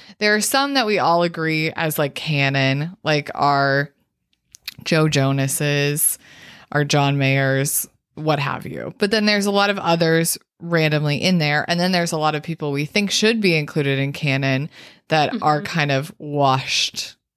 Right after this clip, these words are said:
Speaker 1: washed away in the mainstream discourse. So
Speaker 2: Yeah.
Speaker 1: we're here to talk about all of it.
Speaker 2: Yeah, so we're gonna go, um, a little chronology here. And, um,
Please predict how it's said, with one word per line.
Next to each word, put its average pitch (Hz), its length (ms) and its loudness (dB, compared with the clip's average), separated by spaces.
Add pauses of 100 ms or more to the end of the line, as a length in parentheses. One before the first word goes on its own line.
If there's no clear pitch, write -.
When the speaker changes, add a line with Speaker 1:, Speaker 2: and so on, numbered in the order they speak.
Speaker 1:
washed 156 480 0
away 147 220 4
in 139 60 0
the 139 80 0
mainstream 131 500 -2
discourse. - 520 -4
So - 320 -2 (640)
Speaker 2:
Yeah. 220 160 -2
Speaker 1:
we're 165 80 2
here 170 160 4
to 156 100 0
talk 151 220 -2
about 123 160 -2
all 82 260 -2
of - 20 -14
it. - 200 -10 (560)
Speaker 2:
Yeah, 269 280 0
so 269 120 -2
we're 269 140 2
gonna 277 160 2
go, 262 360 2
um, 240 420 2 (220)
a 240 100 0
little 226 420 2
chronology 226 640 0
here. 247 500 0 (280)
And, 220 640 0
um, 202 580 -2